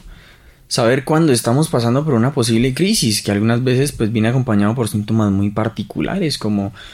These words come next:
pues, el estrés, la apatía, tristeza, que puede llegar al punto de la depresión.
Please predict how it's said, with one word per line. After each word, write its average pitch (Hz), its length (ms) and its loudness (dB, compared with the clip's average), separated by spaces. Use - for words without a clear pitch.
pues, 104 160 -2
el 98 140 0
estrés, 98 680 0
la 98 80 -2
apatía, 98 840 -2
tristeza, 104 800 -2
que 95 100 -4
puede 95 240 -2
llegar 95 240 0
al 87 140 -4
punto 98 300 -4
de 104 60 -2
la 104 100 -2
depresión. 104 720 -2